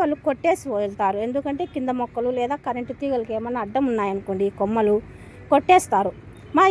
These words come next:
ఇంటి పక్కలోనే ఉంది మొక్క, అందుకు నేను ఇవి తీసుకొచ్చుకున్నాను. ఇవి ఎండిన తర్వాత ఇందులో వేసి ఈ సింటెక్ ట్యాంకులో ఏం నాటుతాను, ఎలా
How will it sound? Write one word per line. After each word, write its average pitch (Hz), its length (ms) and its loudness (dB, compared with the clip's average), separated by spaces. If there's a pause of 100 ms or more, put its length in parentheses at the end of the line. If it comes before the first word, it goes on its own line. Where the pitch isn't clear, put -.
ఇంటి 359 160 8 (120)
పక్కలోనే 302 540 6
ఉంది 277 160 2 (100)
మొక్క, 247 200 -2 (480)
అందుకు 277 280 2
నేను 349 220 6
ఇవి 381 120 6 (460)
తీసుకొచ్చుకున్నాను. 277 760 4 (640)
ఇవి 415 120 10 (120)
ఎండిన 381 240 8 (100)
తర్వాత 339 340 4 (720)
ఇందులో 311 240 6 (100)
వేసి 294 360 6 (680)
ఈ 339 40 2 (100)
సింటెక్ 359 400 2
ట్యాంకులో 311 480 4 (260)
ఏం 330 120 4 (160)
నాటుతాను, 262 540 0 (240)
ఎలా 285 160 2